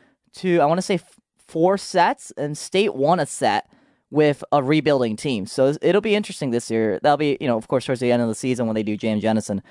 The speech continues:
But, um, the new addition's gonna be big. Uh, you got four coming in. But the two big ones are the graduate transfer Audrey Alford, a se-, setter from Oklahoma, and she has a year of eligibility left, so she came here. Uh, a veteran, a veteran setter herself. Mom was a Division One volleyball coach down in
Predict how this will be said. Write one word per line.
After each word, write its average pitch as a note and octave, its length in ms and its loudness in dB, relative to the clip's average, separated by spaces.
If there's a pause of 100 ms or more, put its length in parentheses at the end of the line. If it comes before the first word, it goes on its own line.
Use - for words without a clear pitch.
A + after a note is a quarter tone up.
(260)
But, D3+ 240 2
um, C3+ 340 2
the E3 80 2
new G#3 160 4
addition's A#3+ 340 0
gonna D#3+ 100 -4
be C#3 80 0
big. A#2+ 340 2 (320)
Uh, C3+ 120 2
you C#3 100 2
got D3+ 280 2 (140)
four A3 320 2 (120)
coming G3+ 240 0
in. D3 220 0 (180)
But D#3 80 0
the D#3 80 0
two A#3 180 0
big G#3 200 2
ones D#3 220 2
are C#3 80 2
the C3 80 0
graduate D3 360 2
transfer D#3 320 -4
Audrey C#3 260 4
Alford, B2+ 360 2
a C#3+ 60 0
se-, B2+ 300 0
setter C#3 260 0
from C3 220 -6
Oklahoma, B2 480 0 (320)
and C3 100 -6
she - 100 0
has C#3 100 0
a C3+ 60 2
year C3+ 220 4
of B2 200 2
eligibility A#2+ 540 2
left, C#3 260 2 (260)
so - 120 -20
she C3+ 120 -12
came B2 240 -4
here. B2 360 0 (420)
Uh, A#2+ 260 2
a C3 80 2
veteran, F3 440 2
a C3 40 -8
veteran E3 280 2
setter E3 300 2
herself. D3+ 460 2
Mom C#3+ 220 2
was D3 100 -4
a C#3 40 -4
Division C3 400 -2
One B2+ 140 4
volleyball A#2+ 340 2
coach A2 200 -8
down A2 180 -2
in G2+ 80 -6